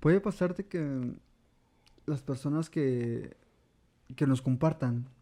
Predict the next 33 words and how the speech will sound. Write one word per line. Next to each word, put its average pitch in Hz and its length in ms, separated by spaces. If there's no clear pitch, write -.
no 131 140
tengan 143 300
una 143 160
mente 131 260
cerrada, 127 480
la 127 120
tengan 143 280
demasiado 135 540
abierta, 127 560
y 135 140
al 131 80
momento 131 340
de 170 60
compartirnos, 165 840
nosotros 147 460
diríamos, 139 600
"Oye, 127 440
eh, 117 520
vamos 175 400
a 120 760
compartir 143 340
nuestras 202 300
ideas", 196 440
los 151 220
invitamos 180 480
aquí. 208 440
Ellos 190 320
pueden 190 380
llegar 156 260
a 170 60
hablar 160 240
con 165 120
nosotros, 143 680